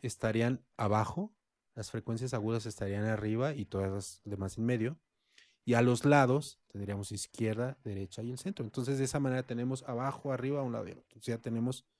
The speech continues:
este, tres dimensiones. Y aparte, enfrente y atrás, que es lo que haces con los efectos de espacio, como son la reverberación o el delay.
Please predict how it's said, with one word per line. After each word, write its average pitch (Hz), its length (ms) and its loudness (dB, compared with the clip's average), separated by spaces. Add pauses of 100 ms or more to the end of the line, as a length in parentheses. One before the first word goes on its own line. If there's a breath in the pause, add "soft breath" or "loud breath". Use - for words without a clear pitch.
(600)
este, 101 720 0
tres 110 200 2
dimensiones. 101 440 0
Y - 20 -2
aparte, 123 540 4
enfrente 143 720 4
y 107 160 2
atrás, 101 460 2
que 120 180 2
es 117 120 2
lo 131 180 4
que 151 160 8
haces 147 440 6 (640 soft breath)
con 135 360 6
los 110 260 0
efectos - 640 0 (400)
de 117 80 2
espacio, 147 500 4
como 104 220 0
son 110 260 -2
la 104 100 4
reverberación 113 800 4 (640)
o 95 180 2
el 92 120 4
delay. 135 340 6